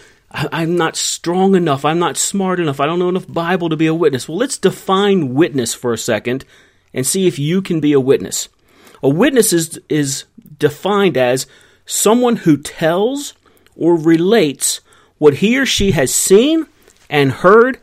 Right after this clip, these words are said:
and experienced to another. So a witness is ser-, merely someone who has seen something, heard something, experienced something, and then tells or relates that to someone else. Let someone else know what they have seen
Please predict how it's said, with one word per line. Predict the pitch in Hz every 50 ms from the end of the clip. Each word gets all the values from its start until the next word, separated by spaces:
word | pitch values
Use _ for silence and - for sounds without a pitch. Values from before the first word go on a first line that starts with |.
| _ _ _
and | - - 151
experienced | 151 143 - - - - 247 254 233 160 139 139 139 - - - - - _ _ _ _ _ _ -
to | - 196 180 165
another. | 160 165 151 120 98 - - _ _ _ _ _ _ _ _ _ _ - _ _
So | - - 220 202
a |
witness | 208 233 320 339 302 - -
is | 185 - -
ser-, | - 254 - -
merely | - 202 233 269 262 202
someone | 185 - 226 233 247 226
who | 175 190 156
has | 139 - 190 180 170 - - - - - _
seen | - - - - 233 294 330 -
something, | - 269 254 233 - 285 294 302 294 - _ _ _ _ _ _ _ _
heard | - 196 233 262 - -
something, | - 190 180 190 - 220 240 262 240 _ _ _ _ _
experienced | - 135 - - - - - - 285 262 196 143 -
something, | - 127 117 - 139 151 170 - - _ _ _ - - - - - - -
and | - - 208 220
then | 220 226 214 214
tells | 208 - - 214 254 269 262 269 262 262 262 -
or | - 156 170 175
relates | 170 180 175 180 208 247 262 - -
that | - 151 147 151 -
to | 190
someone | - - - - - 180 180 190 185 185 208
else. | 226 202 120 92 - - - - - _ _
Let | 139 160 220 220
someone | - - 214 214 220 208 180
else | 160 170 -
know | - 147 143 147
what | 143 135 - -
they | 139 131
have | 113 98 -
seen | - - - 143 170 208 240 277 277